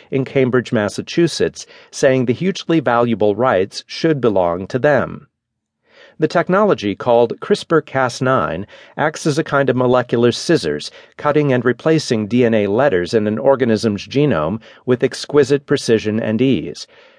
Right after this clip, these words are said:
The technique is revolutionizing the study of species from mice to potatoes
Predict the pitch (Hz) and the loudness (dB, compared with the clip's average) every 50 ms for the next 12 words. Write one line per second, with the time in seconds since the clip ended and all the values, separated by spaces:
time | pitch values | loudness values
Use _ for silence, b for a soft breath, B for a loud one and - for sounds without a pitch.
0 | b b b 135 - 151 143 - - 127 127 123 - 120 95 101 113 113 107 110 | b b b -2 0 2 0 2 2 0 0 2 0 0 2 2 2 2 4 4
1 | 117 139 165 - - 120 95 92 95 92 - 110 104 101 98 - - 139 120 110 | 2 2 2 0 0 -2 0 0 -2 -2 -2 -2 -2 -2 -4 -4 -2 0 0 2
2 | 110 101 98 - - - - 139 151 - - 92 87 90 - - - 110 107 110 | 2 0 -2 -4 -4 -4 -2 -2 -2 -2 -2 -6 -6 -6 -4 -2 -2 -2 0 0
3 | 120 127 131 123 - - - 117 - 107 - - 151 156 143 82 78 82 101 - | 0 2 0 0 -2 -4 -8 -8 -8 -8 -6 0 0 2 2 2 0 0 -2 -4